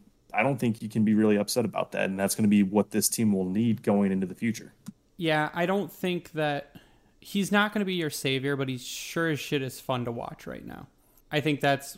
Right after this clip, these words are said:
Speaker 2: one of the big
Speaker 1: He's
Speaker 2: things
Speaker 1: gonna be a
Speaker 2: is
Speaker 1: great replacement for a Darren Helm.
Speaker 2: Yeah, when Darren Helm is gone at the end of the season. Sorry, Australia. But it'll be, it'll be interesting to see what
Speaker 1: Mm.
Speaker 2: happens, because he'll,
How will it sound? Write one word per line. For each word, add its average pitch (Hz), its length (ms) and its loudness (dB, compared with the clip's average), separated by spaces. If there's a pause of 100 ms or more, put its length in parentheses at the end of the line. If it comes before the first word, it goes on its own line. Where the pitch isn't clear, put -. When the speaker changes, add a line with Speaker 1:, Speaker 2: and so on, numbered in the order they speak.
Speaker 2:
one 143 300 -4
of 131 80 -2
the 135 60 -4
big 127 260 -4
Speaker 1:
He's 110 100 2
Speaker 2:
things 117 60 2
Speaker 1:
gonna 131 120 8
be 131 80 8
a 117 40 8
Speaker 2:
is 107 60 2
Speaker 1:
great 113 220 8
replacement 113 640 2
for 98 500 6
a - 120 2
Darren 98 340 4
Helm. 87 320 2 (480)
Speaker 2:
Yeah, 135 560 2
when 131 320 0
Darren 135 300 2
Helm 131 180 0
is 123 100 -4
gone 131 220 0
at 131 80 -4
the 131 100 -2
end 127 120 -2
of 123 60 -6
the 123 80 -6
season. 135 500 -2
Sorry, 143 400 0
Australia. 123 680 -6 (500)
But 139 400 2 (120)
it'll 165 200 0
be, 156 420 0 (220)
it'll 165 120 -2
be 165 120 2
interesting 180 500 -2
to 147 80 -2
see 160 220 -2
what 143 140 0
Speaker 1:
Mm. 131 40 -8
Speaker 2:
happens, 131 680 -2 (240)
because 135 560 -2 (380)
he'll, 180 540 -2